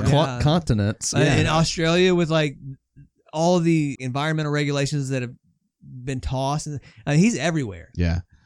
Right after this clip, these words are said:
Speaker 1: So looking at our scale of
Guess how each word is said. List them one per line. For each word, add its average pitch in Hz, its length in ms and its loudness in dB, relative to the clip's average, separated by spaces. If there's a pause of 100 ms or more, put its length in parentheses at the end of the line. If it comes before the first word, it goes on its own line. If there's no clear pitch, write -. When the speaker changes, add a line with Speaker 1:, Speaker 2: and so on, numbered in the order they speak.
(260)
Speaker 1:
So 175 180 2
looking 202 280 2
at 190 60 0
our 147 160 2
scale 143 920 4
of 104 420 0